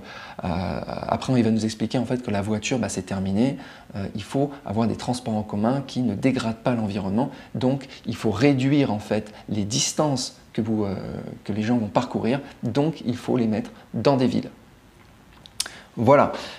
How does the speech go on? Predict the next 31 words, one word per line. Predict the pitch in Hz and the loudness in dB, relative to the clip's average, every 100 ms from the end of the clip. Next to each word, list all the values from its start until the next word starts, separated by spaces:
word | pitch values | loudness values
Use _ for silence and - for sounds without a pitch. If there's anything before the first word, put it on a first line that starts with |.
| - | -2
donc, | 135 160 151 - | 4 6 4 4
euh, | 123 123 123 123 120 | 6 8 8 6 6
encourage | 139 135 135 131 120 | 4 6 8 8 8
non-motorized | 117 135 135 127 123 120 120 117 | 6 6 6 6 6 6 6 4
mo-, | 113 | 2
euh, | 113 107 104 | 2 -2 -2
modes | 113 120 120 | 2 2 2
of | 110 | 0
transport | 113 113 - 113 113 - | -2 0 2 2 2 -2
by | 104 | 0
providing | 117 110 110 113 | 2 2 4 2
safe | 110 120 120 | 2 2 2
cycleways, | - 107 104 101 98 92 | 2 0 0 0 2 0
et | 90 | -2
cetera. | - - 90 87 | -4 -4 -2 -2
Donc | 104 | -2
pareil, | - 98 104 107 - - - | 0 0 -2 -8 -16 -8 -2
on | 113 | 2
enlève | 113 117 120 120 - - - | 2 4 2 0 -14 -20 -6
tout | 127 | -6
ce | - | -4
qui | - 123 123 | 2 6 6
est, | |
euh, | 113 | 4
consommation, | 113 120 113 110 110 - 113 | 0 -2 0 0 0 -2 -2
euh, | 113 107 101 | 0 -2 -4
enfin | 98 101 | -4 -4
des, | 98 95 92 | -2 -2 -4
les, | 107 - - - | -6 -12 -20 -8
le, | - | -6
le, | 78 76 | -4 -6